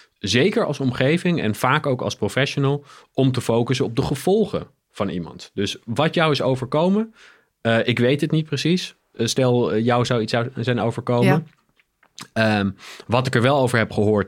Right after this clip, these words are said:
Speaker 1: dit had nooit mogen gebeuren. Ehm, nou, dat is echt kwalijk dat dat jou is aangedaan. Je hebt daar zelf absoluut geen schuld aan. Ehm, en ja, als je erover wil praten, ik ben er voor je. En luister vooral naar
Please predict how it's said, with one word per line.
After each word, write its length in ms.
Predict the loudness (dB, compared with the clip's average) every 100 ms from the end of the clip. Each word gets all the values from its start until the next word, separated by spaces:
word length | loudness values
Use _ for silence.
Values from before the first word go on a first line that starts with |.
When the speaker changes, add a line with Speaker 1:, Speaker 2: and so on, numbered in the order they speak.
| 0
Speaker 1:
dit 160 | 0 0
had 140 | 0
nooit 280 | 2 2 2
mogen 300 | 0 -2 -6
gebeuren. 600 | -4 0 2 2 0 -4 -18 -20 -20 -20 _ -2
Ehm, 460 | 2 2 2 -2 -6 -14 -20 -2
nou, 160 | 0 0
dat 160 | 0
is 120 | -2
echt 240 | -2 -2 0
kwalijk 360 | 0 2 0
dat 140 | -2 -2
dat 120 | 0
jou 180 | 0 0
is 100 | 0
aangedaan. 500 | -2 -2 -2 0 0
Je 60 |
hebt 160 | -2 -2
daar 120 | -2
zelf 400 | 0 0 0 -4 _ -4
absoluut 400 | -4 0 -2 0
geen 160 | -2
schuld 340 | 0 0 0 0
aan. 300 | -4 -6 -8 _ -20 -20 -20 _ _
Ehm, 400 | 0 2 2 -2 -6 -18 -20 _
en 400 | 0 2 2 0 -2
ja, 340 | 0 0 -4 _ _ _
als 260 | 0 2
je 80 | 2
erover 320 | 2 2 0
wil 140 | 0 0
praten, 400 | 2 2 0 -2
ik 160 | -4 0
ben 200 | 2 2
er 120 | 0
voor 280 | 0 0 0
je. 180 | -2 -4 -12 -20 -20 _ _ _
En 180 | 0 2
luister 380 | 4 2 0 -2
vooral 340 | 0 0 2 2
naar 280 | 2 0